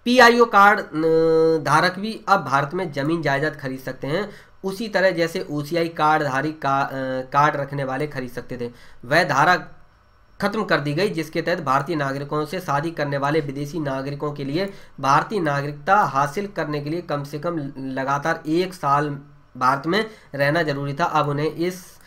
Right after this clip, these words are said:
एक साल में तीस दिन के लिए विदेश जाने की इजाज़त होगी। एक साल में से तीस दिन के लिए विदेश में जाने की भी अनुमति दे दी गई थी।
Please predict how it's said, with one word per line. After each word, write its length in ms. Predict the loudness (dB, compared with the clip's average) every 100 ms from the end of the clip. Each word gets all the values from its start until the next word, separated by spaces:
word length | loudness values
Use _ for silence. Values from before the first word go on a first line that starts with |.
| -20 -8 -2
एक 180 | -2
साल 260 | -2 -4 -2
में 160 | -4 -6
तीस 240 | -8 -6
दिन 220 | -4 -4
के 120 | -4
लिए 180 | -4 -4
विदेश 360 | -4 -2 -2 -2
जाने 280 | -4 -4 -4
की 120 | -6
इजाज़त 520 | -6 -4 -4 -4 -6
होगी। 260 | -10 -10 -14 -20 -20 _ _ -20 -20 -10
एक 220 | -8 -8
साल 260 | -8 -8 -6
में 100 | -6
से 320 | 2 2 2 -2 -18 -8
तीस 240 | -6 -6
दिन 160 | -6 -6
के 120 | -6
लिए 220 | -6 -4
विदेश 540 | -6 -6 -6 -6 -6 -4
में 180 | -4 -4
जाने 320 | -4 -4 -6
की 160 | -8
भी 100 | -8
अनुमति 540 | -8 -8 -8 -8 -8 -8
दे 180 | -8 -8
दी 120 | -8
गई 120 | -8
थी। 220 | -8 -12